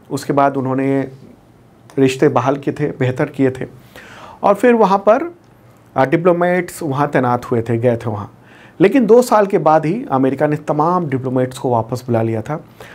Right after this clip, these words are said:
अधिकारियों ने शिकायत की, जो डिप्लोमेट्स थे उन सब ने, कि उनको अजीब सी कुछ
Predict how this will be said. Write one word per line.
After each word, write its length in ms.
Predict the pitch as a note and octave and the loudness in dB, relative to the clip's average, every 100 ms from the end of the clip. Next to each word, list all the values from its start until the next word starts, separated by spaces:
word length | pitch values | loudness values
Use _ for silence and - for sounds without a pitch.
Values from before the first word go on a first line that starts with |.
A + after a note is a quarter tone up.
| - | -2
अधिकारियों 480 | D3 E3 F3 F3 F#3+ | 0 2 2 2 0
ने 140 | F3+ | -2
शिकायत 500 | E3+ D3 D#3 D#3 E3+ | -4 -2 2 2 0
की, 320 | - C3 - - - - | -4 -6 -6 -12 -10 -2
जो 80 | |
डिप्लोमेट्स 640 | B2+ C3+ C3+ C#3+ D#3 - - | 0 0 0 2 0 -2 -6
थे 40 | |
उन 100 | B2+ | -6
सब 260 | A#2+ C3 A#2+ | -6 -6 -4
ने, 160 | A#2+ D3 - - - - - | -4 -6 -10 -20 -20 -20 -4
कि 460 | G3+ A3 A3+ A3 - - _ _ - - - - | 2 2 2 -2 -8 -20 _ _ -20 -20 -20 -4
उनको 220 | F#3+ G3 A#3+ | -2 2 2
अजीब 400 | C#3+ C#3 A#3 A#3+ | 2 0 0 0
सी 140 | A#3 | -2
कुछ 320 | A3+ G3 - | -2 -4 -6